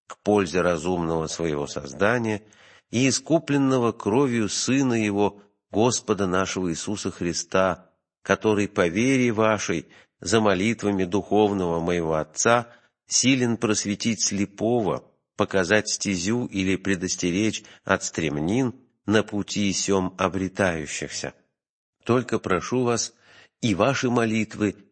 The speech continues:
присовокупите к вспомоществованию в сём высоком и важном предприятии.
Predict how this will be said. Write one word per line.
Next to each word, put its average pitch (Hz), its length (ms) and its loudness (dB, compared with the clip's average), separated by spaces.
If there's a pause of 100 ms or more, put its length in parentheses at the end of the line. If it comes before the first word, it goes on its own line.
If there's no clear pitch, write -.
присовокупите 101 1160 0 (220)
к - 80 -16
вспомоществованию 95 1400 2
в - 80 -6
сём 95 240 2
высоком 90 580 -2
и 90 40 2
важном 85 440 0
предприятии. 85 920 -2